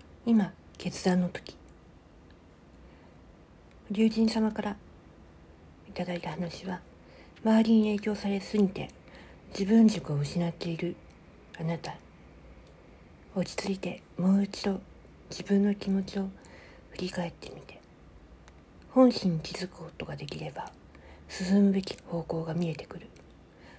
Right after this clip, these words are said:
不要なものを手放しながら、覚悟を決めて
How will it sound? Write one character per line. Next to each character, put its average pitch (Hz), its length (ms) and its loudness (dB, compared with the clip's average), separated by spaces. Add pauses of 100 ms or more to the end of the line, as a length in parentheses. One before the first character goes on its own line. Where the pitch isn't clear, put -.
(100)
不 - 140 0
要 202 200 6
な 202 100 6
も 202 140 6
の 202 100 4
を 160 60 -2
手 151 100 -8
放 156 120 -6 (140)
し - 200 -8
な 170 80 -4
が 160 160 -8
ら、 165 140 -12 (840)
覚 196 280 2
悟 165 180 -4
を 147 100 -8
決 - 160 -10
め 151 120 -6
て - 300 -12